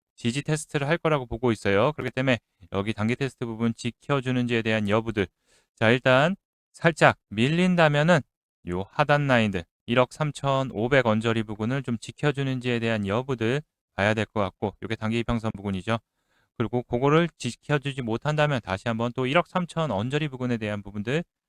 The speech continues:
대기 타점들 잡아보자라는 거. 이 눌림 나오면 매-, 저점 매수의 기회. 그래가지고 아까 말씀드린 대로 단기적 변동성, 경제 지표나 이벤트들 때문에 눌릴 경우는 있겠지만은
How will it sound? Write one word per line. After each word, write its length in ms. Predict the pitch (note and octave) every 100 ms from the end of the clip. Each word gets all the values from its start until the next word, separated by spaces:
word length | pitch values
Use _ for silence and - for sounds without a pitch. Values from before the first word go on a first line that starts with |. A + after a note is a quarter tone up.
| _
대기 380 | G#2 G2 G#2+ D3+ - _ _ _
타점들 400 | D3+ - A#2 F#2 - _ _
잡아보자라는 880 | - F#2 F2+ G#2 G2+ G2+ F#2+ F#2 F2
거. 220 | F2+ C3 - _
이 120 | G#2 G2
눌림 400 | A2 C#3+ E3+ F3 _ _
나오면 460 | F#2 C3+ D#3 F3 D#3+ _ _ _
매-, 80 | E2+
저점 360 | - G2+ G#2+ G#2
매수의 280 | G2 - G2+
기회. 240 | _ B2 F#2+ _ _ _ -
그래가지고 380 | F2+ F2 G2+
아까 260 | G#2+ - C3+
말씀드린 420 | A#2 A2 D3+ D3
대로 280 | C3+ C#3 C3+ - _ _
단기적 380 | A#2+ C#3 D#3 -
변동성, 520 | C3+ E3 G3 D#3 G#2+ - _ _ _
경제 240 | G#2+ A#2
지표나 540 | B2+ B2 B2 B2+ D#3 D#3+
이벤트들 480 | A#2 C#3 D#3+ D#3 D3+
때문에 360 | D3 C#3 C#3 G#2
눌릴 320 | A2+ C#3+ D#3+
경우는 420 | - B2+ C3+ B2+
있겠지만은 680 | G#2 - - C#3+ C3 C#3 F3+